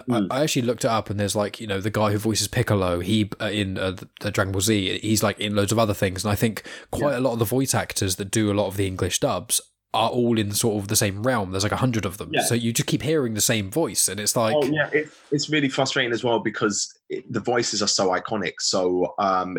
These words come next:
Speaker 2: in One Piece, for instance, the guy, um, the actor who voices Piccolo also voices, um, um, Zoro.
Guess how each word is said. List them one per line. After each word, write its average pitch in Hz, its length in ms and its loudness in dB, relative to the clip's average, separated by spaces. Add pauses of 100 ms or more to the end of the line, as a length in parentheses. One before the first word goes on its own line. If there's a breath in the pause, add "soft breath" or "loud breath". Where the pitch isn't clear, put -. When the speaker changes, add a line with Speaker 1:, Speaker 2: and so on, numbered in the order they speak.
(120)
Speaker 2:
in 98 440 0
One 120 260 0
Piece, 92 280 -2
for 90 100 -2
instance, - 480 -4
the - 80 -8
guy, 95 440 0
um, 87 440 -2
the 90 360 2
actor - 260 -2
who 92 120 -6
voices 90 360 -2
Piccolo 82 640 0
also 90 320 0
voices, 85 920 0
um, 80 880 -2 (640)
um, 82 580 0 (560 soft breath)
Zoro. 98 520 0